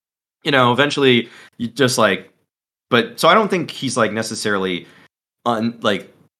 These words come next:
lo-, like, damaged goods or anything. Like, he can bounce back. So I, I think I kind of,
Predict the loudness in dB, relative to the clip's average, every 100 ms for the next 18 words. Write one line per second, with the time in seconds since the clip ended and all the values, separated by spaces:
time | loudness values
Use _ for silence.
0 | _ -10 -4 -4 -4 -8 -2 -2 -2 -8
1 | -8 -4 -4 -6 -12 -8 -6 -4 -4 -6
2 | -8 -10 -8 -6 -6 -4 -2 -2 -4 -4
3 | -4 -2 0 0 0 -4 -4 -6 -14 _
4 | -10 -2 0 0